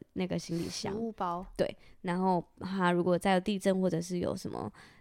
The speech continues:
Speaker 1: 灾害的话，他可以拿出来使用。
Speaker 2: 嗯，
Speaker 1: 嗯。
Speaker 2: 我是很想要弄一个，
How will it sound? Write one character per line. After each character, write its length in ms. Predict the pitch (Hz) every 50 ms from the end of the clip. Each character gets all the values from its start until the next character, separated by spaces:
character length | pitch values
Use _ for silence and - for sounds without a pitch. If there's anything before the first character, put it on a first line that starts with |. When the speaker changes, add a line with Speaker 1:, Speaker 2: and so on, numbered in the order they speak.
| - _ _
Speaker 1:
灾 180 | - 196 185
害 220 | 190 202 208 190 180
的 100 | 175 165
话， 260 | - - 185 175 95
他 160 | 185 180 170
可 120 | - - -
以 40 |
拿 120 | - 78 -
出 180 | - - -
来 80 | - -
使 220 | - - - - - -
用。 120 | - - - _ _ _ _ _ _ _ _ -
Speaker 2:
嗯， 400 | 208 220 220 208 196 180 180 190 - -
Speaker 1:
嗯。 100 | - -
Speaker 2:
我 140 | - 233 214
是 160 | 202 - 302
很 160 | 294 269 254 233
想 180 | - 233 165
要 60 | 180
弄 200 | 196 208 202 175
一 60 | 156 -
个， 260 | - - - -